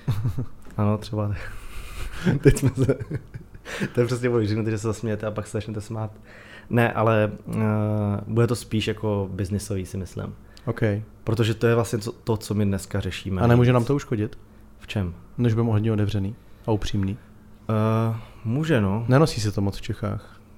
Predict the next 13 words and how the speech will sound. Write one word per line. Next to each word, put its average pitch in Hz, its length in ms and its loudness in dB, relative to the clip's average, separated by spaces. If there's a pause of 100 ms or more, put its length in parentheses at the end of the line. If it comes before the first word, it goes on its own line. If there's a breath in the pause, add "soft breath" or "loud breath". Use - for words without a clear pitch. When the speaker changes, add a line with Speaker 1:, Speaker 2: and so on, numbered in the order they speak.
Speaker 2:
V - 40 -20
Čechách 135 340 -4
se - 60 -12
to 165 60 0
moc 165 160 0
nenosí, 131 600 0 (120)
ale 127 380 4 (420)
může 113 280 0
nám 135 180 2
to 127 100 -4
uškodit 117 380 0
určitě, 117 500 -2
ale 113 80 -4